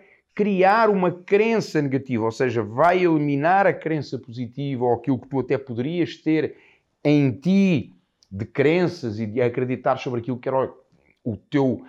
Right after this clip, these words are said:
a tua capacidade, que era o teu valor para desempenhar, e vai criar o tal ruído interno. E é aqui que, quando este ruído aumenta,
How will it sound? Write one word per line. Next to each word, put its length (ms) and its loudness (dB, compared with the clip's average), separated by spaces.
a 60 -6
tua 280 -2
capacidade, 920 -2
que 100 -2
era 80 2
o 80 -2
teu 240 2
valor 760 0
para 200 2
desempenhar, 560 -2
e 60 0
vai 220 -2
criar 460 -2
o 100 -2
tal 500 -2
ruído 800 0
interno. 520 -2
E 180 -2
é 40 4
aqui 360 0
que, 120 -16
quando 340 2
este 280 0
ruído 420 0
aumenta, 640 0